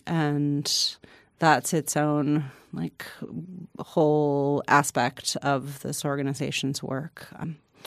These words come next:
and really looking at conservation for the long run, and how do you fundraise for that, and how do you engage people theoretically, and,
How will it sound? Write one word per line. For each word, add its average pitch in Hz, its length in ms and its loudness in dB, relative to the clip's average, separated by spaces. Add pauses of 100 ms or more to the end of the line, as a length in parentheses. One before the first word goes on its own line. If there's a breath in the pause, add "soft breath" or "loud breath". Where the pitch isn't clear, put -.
(320 loud breath)
and 143 180 0
really 139 240 0
looking 143 360 0
at 131 100 0
conservation 143 800 0
for 135 120 -6
the 147 140 -2
long 175 340 6
run, 165 340 4
and 147 140 2
how 143 160 -2
do 151 60 -2
you 135 120 0
fundraise 165 720 2
for 170 140 -2
that, 156 200 4
and 127 120 0
how 143 120 -2
do 139 80 -2
you 139 120 0
engage 143 540 0
people 139 300 -4
theoretically, 156 960 0
and, 139 300 2